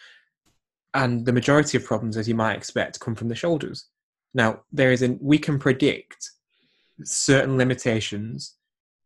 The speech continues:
will lead to certain problems in the shoulder. However, in athletes, they don't, they can't address those limitations because those limitations are brought about by doing the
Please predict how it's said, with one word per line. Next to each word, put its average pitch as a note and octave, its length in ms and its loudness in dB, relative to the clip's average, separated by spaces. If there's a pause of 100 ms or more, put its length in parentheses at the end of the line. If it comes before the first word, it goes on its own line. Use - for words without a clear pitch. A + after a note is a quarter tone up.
(400)
will B2+ 180 8
lead A#2 420 2
to - 280 -4
certain A2+ 480 0
problems B2+ 600 -4
in A#2 160 -4
the A2+ 80 -4
shoulder. G#2 500 0 (340)
However, B2 560 2 (320)
in C#3 120 2
athletes, A2 720 -4 (580)
they B2 100 6
don't, C#3 400 4 (200)
they C3+ 180 0
can't D3 320 2
address D3 340 2
those A2 200 0
limitations G#2+ 600 -2
because A2 300 -4
those B2 200 4
limitations A#2 580 0
are G#2+ 240 0
brought B2 260 4
about G2+ 380 0
by G#2 160 2
doing A2 440 4
the G#2+ 200 -4